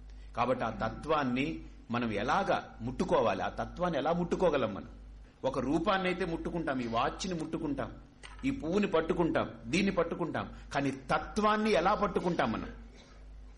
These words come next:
పట్టుకునేదానికి దానికి ఓ రూపం లేదుగా. తత్వాన్ని పట్టుకోలేంగా. మరి తత్వాన్ని ఎలాగా అంటే,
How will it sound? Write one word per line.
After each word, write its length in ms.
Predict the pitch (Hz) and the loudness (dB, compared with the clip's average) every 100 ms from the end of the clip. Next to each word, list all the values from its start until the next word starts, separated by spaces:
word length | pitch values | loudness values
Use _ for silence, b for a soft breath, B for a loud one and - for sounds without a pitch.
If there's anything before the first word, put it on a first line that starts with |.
| - - - | -20 -10 -2
పట్టుకునేదానికి 800 | 139 139 180 202 185 180 185 | 0 2 2 4 4 2 0
దానికి 280 | 175 160 160 | 0 -2 -2
ఓ 80 | 151 | -2
రూపం 320 | 143 170 185 | 0 0 -2
లేదుగా. 380 | 175 190 - 107 - - - - - | -2 -2 0 -2 -4 -14 -18 -18 -2
తత్వాన్ని 460 | 143 143 214 220 220 | 0 2 4 4 4
పట్టుకోలేంగా. 680 | 180 - 202 208 202 196 214 - - B B - | 2 2 2 2 2 0 0 -2 -12 B B -4
మరి 120 | 120 | -4
తత్వాన్ని 640 | 117 127 - 160 165 165 143 | 0 -2 0 2 2 2 0
ఎలాగా 420 | 123 135 143 135 | 2 2 2 2
అంటే, 380 | 117 113 120 | 2 0 2